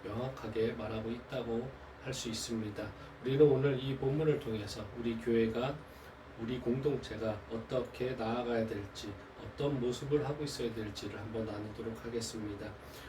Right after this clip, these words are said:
오늘 본문 중에서 십 절이 주는 영적 교훈 한번 보겠습니다.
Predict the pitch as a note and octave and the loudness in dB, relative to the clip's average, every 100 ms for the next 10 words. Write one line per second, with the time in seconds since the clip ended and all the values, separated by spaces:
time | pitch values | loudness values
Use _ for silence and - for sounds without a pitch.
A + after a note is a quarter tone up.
0 | - C3+ D#3 D#3 D3+ F3 F3 C3+ B2 A2+ | 0 8 8 8 6 4 4 2 2 2
1 | A#2 F3 - E3+ D3+ A#2+ B2 D3+ C3 A#2+ | 0 -2 0 2 2 2 4 4 4 2
2 | A#2+ C#3 - B2 A#2 A2+ A2+ A2 A2 A2 | 2 0 2 4 4 6 4 4 2 2
3 | - G#2+ G#2 A#2+ D#3+ | 2 -2 -2 2 2